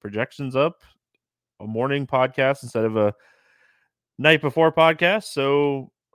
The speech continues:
you know, a lot more, a lot more information available. So let's get into it. Get started here with Boston at O K C, taking on the Thunder.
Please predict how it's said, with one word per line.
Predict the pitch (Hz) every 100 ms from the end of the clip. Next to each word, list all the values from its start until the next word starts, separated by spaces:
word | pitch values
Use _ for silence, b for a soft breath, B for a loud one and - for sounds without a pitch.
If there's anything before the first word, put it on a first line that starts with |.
| -
you | 113
know, | 143 - _
a | 127
lot | 135
more, | 120 127 123 120 113 _ _
a | 143
lot | 147
more | 127
information | 123 117 113 113 120 117 123 113
available. | 117 113 120 120 - _ _ _ _ _
So | _ 104 101 _
let's | _
get | -
into | 175 175 185
it. | 175 _ b b b b b b
Get | 160 156
started | 175 165 156
here | 165
with | 160 160 139 120
Boston | 135 156 147 160 151 139 117 _ _ _ _ _
at | 139 143
O | 139
K | 147 135 127
C, | - 143 143 135
taking | 139 131 131
on | 131 127
the | 127 104 110 117 110 110 -
Thunder. | 143 139 139 135 117